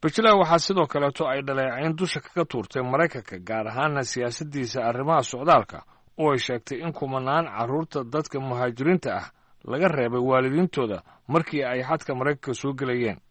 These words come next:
Waxaa sidoo kaleeto si gaar ah Bachelet ay ugu baaqday Australia inay hirgeliso siyaasado ku salaysan dhowrista xuquuqda aadanaha oo ay kula tacaalayso dadka soo galootida ah ee ay ku hayso jasiiradaha Manus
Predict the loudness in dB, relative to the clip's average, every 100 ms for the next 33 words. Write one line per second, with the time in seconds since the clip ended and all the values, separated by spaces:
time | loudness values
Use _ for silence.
0 | _ _ _ _ _ _ -20 -20 _ -4
1 | -2 -2 0 0 0 0 -2 -4 -8 -8
2 | -6 2 4 4 2 0 -6 -2 0 2
3 | 2 0 -2 0 2 2 0 0 0 0
4 | 0 2 2 0 -2 0 2 2 -2 -6
5 | -6 -8 -8 -10 -14 -8 0 4 4 2
6 | -2 -2 -2 -6 -4 -2 -2 -4 -8 -4
7 | -2 -2 -2 -6 -4 -6 -4 -4 -2 2
8 | 4 4 0 -6 -20 -20 _ 2 4 4
9 | 2 0 2 2 4 2 -4 -14 _ -4
10 | -2 -2 -4 -4 -4 -2 -2 -4 -4 -4
11 | -2 0 -2 -4 -4 -2 -2 0 0 0
12 | -2 -6 -6 -10 -6 0 2 4 4 2
13 | 2 -6